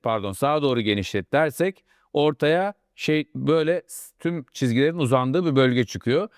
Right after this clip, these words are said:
A'dan B'ye düzeltme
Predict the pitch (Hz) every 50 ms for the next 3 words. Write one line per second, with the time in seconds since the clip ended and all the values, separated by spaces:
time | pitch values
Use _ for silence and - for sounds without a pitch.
0 | _ _ _ _ _ 127 127 131 139 143 139 170 180 190 190 175 147 131 139 139
1 | 135 135 135 139 147 165 190 220 269 - _ _ _ _ _ _ _ _ _ -
2 | 123 117 127 143 139 139 131 - 151 160 175 202 226 254